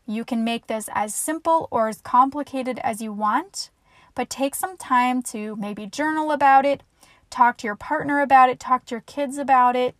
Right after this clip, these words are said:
and think about what do you want to see happen around your health for the future? And number two, what can you do this week to start working on your own health,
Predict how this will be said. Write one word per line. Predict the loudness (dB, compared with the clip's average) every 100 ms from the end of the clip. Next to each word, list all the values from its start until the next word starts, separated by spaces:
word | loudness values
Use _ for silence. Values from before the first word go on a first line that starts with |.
| _ _ _ _ _ _
and | -8 -6
think | -6 -6 -2
about | 0 4 4 4 -2 _ _
what | -6 0 0 0
do | -6
you | -4 -2 0
want | 0 0
to | -4
see | -6 -8
happen | -8 -4 -2 -2 -8 -10 -8 -8 -10 -12 _ -20 -12 -6
around | -2 -2 -2 -2
your | -4
health | -4 -2 2 2 -2 -14 _
for | _ -6 -6
the | -6
future? | -12 -12 -12 -16 -20 _ _ _ _ _ _ _ _ _
And | -4
number | -2 -2
two, | -6 -6 -2 0 -2 -6 _ _ _ _ _
what | -8 2 2 2 -6
can | -6
you | -4
do | -4 -4 -6
this | -4 -2 -2 -2
week | -8 -10 -12 -18 _ _ _ -10
to | -6
start | -2 2 2 0
working | -2 -6 -6 -6 -8 -4
on | -2 -2
your | -4
own | -2 -2 -4
health, | -6 -8 -8